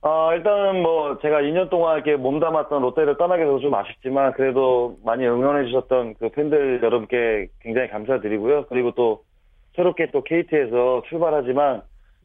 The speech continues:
그래도, 음, 야구를 좋아하시는 팬들이라면, 어, 응원 많이 해주시고, 그리고 또 저도 항상 말씀드리는 건데,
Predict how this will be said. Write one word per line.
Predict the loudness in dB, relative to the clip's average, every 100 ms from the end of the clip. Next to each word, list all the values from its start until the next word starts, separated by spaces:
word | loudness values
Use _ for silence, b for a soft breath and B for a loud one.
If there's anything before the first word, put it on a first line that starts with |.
| -4
그래도, | 0 2 2 0 -4 _ b b b b -8
음, | -2
야구를 | 0 0 -2
좋아하시는 | 0 0 0 -2 -4 -2
팬들이라면, | -2 0 2 0 0 2 2 0 -6 _
어, | -4 0 0 0 0 -2 -8 _ -4
응원 | -2 0
많이 | -2 -4
해주시고, | -6 -8 -4 -2 0 -2 0
그리고 | 0 0
또 | 0 0
저도 | -2 0 0 -2 -8 _ _
항상 | -8 -2 -2 -2 -10 _
말씀드리는 | -4 -4 0 -2 0 -2
건데, | -2 -2